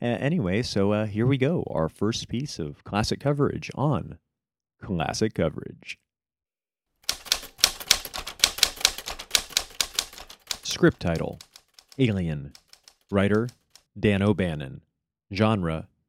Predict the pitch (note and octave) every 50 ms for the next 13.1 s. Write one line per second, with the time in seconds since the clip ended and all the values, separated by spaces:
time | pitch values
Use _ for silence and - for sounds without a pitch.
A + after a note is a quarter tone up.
0 | _ _ _ - - - B2 G2+ F2+ F2 E2+ D#2 - - - - - - - -
1 | - - - _ _ _ _ _ _ _ _ _ _ - - G#2+ G#2 A2 A2 -
2 | - B2 B2 C3 C3 - - _ _ _ - G2+ F2 G#2 G#2 A2 C3 B2 - -
3 | A#2 F#2+ F2+ F#2 - - _ _ _ _ _ _ - - F#2 E2+ - - G2+ F#2
4 | - - E2+ D#2 F2 F2 G2+ - - F2+ D#2 C2+ C2+ B1+ - _ _ _ _ _
5 | _ _ _ _ _ _ _ _ _ _ - - C#3+ C3+ - - - F#2+ F2+ F2+
6 | D#2 - - _ _ _ _ _ _ - - G#2+ F2 F2 F#2 F2+ F2 E2+ F2 F2+
7 | F2+ E2+ E2+ - - - E2 C#2 B1 - - D#2 _ _ _ _ _ _ _ _
8 | _ _ _ _ _ _ _ - D3+ C#3+ C3 A2 G2+ D#2 E2 E2+ D#2 D2 C#2+ C2+
9 | - - - _ _ _ _ _ _ _ _ _ _ _ - G#2 G#2+ G#2 A2+ B2
10 | C3 D3 D3 D3 D3 C#3+ - C#3+ C#3 - - C#3+ - - C#3+ C3 B2+ - - C#3+
11 | C#3+ C#3 C3+ - B2+ G#2 - - - F2+ F2 E2+ - - - - G#2+ G#2 A#2 -
12 | - - C#3 - - B2+ B2+ C3 B2 A2+ B2+ - - B2+ G#2+ F2+ - - F2+ E2
13 | - -